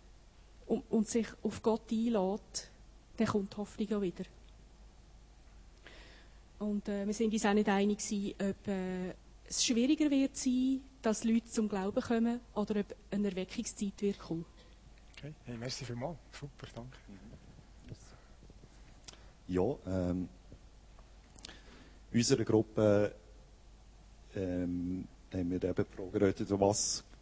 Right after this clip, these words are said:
Speaker 3: wir glauben, was Zukunft, in der Zukunft geschehen. Und da sind Antworten gekommen, es werden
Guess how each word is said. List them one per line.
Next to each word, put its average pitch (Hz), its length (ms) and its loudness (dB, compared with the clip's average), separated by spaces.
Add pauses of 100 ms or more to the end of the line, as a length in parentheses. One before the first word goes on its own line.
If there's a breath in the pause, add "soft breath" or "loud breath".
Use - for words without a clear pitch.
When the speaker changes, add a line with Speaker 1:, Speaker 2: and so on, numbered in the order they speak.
(160)
Speaker 3:
wir 104 160 4
glauben, 110 400 8
was 98 200 2
Zukunft, 131 560 6 (160)
in 110 140 0
der - 80 -18
Zukunft 127 460 4
geschehen. 123 460 6 (200)
Und 95 340 -2 (240)
da 101 100 2
sind 90 400 -4 (100)
Antworten 98 440 0
gekommen, 95 340 2
es - 460 -4 (380)
werden 110 920 8